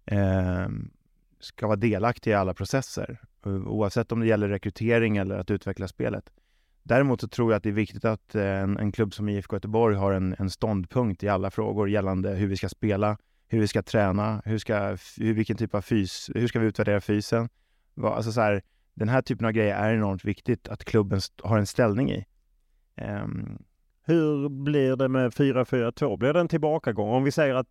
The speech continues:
Speaker 2: Poya Asbaghi var en period
Speaker 1: Mm.
Speaker 2: som kanske var en parentes då. Blir det tillbaka till rötterna nu? Hårt jobb, fyra fyra två.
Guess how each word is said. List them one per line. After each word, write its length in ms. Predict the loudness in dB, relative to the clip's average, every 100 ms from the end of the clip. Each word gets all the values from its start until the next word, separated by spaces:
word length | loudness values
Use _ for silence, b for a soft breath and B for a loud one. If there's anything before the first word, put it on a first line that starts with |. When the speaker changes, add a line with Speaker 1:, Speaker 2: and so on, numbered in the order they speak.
| _
Speaker 2:
Poya 340 | 0 2 2
Asbaghi 480 | -2 0 2 2 2
var 160 | 2 2
en 200 | 2 0
period 520 | 2 2 2 0 -4 -12 -10
Speaker 1:
Mm. 200 | -8 -10
Speaker 2:
som 220 | -6 -4 0
kanske 280 | 0 0
var 100 | 0
en 80 | 0
parentes 640 | 2 2 2 2 0 0 -2
då. 260 | -4 -4 -12
Blir 260 | 0 2 2
det 60 |
tillbaka 500 | 2 0 0 2 0
till 160 | 0 0
rötterna 460 | 0 -2 -2 0
nu? 140 | 0 -2 -6 _ _ _ _ _ 0
Hårt 280 | 0 2 2
jobb, 280 | 2 0
fyra 260 | 0 2 2
fyra 260 | 2 2 0
två. 400 | 0 0 0